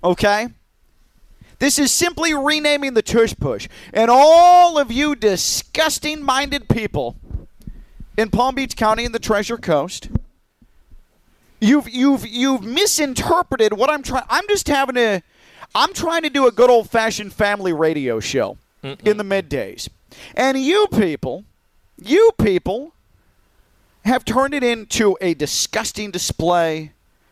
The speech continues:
Speaker 1: of, of your, your gross minds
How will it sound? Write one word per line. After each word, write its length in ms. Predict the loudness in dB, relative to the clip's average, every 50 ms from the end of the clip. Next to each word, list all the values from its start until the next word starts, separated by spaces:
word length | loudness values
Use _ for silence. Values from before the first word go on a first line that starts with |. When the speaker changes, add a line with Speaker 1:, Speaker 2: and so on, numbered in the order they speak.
| _ _ _
Speaker 1:
of, 840 | -2 0 2 2 2 2 4 2 2 2 0 -2 -6 -10 -16 -20 -20 -20 _ _ _ _ _ _ _ _ _ _ -2
of 400 | 0 2 2 2 0 -2 -4 -2
your, 380 | 0 0 2 2 0 0 -2 -6 _ _ _
your 220 | 0 0 0 0
gross 680 | 0 -4 -6 -2 0 4 4 6 4 4 2 0 -6
minds 800 | -6 -4 -2 0 0 0 -2 -4 -6 -10 -16 -12 -8 -6 -6 -6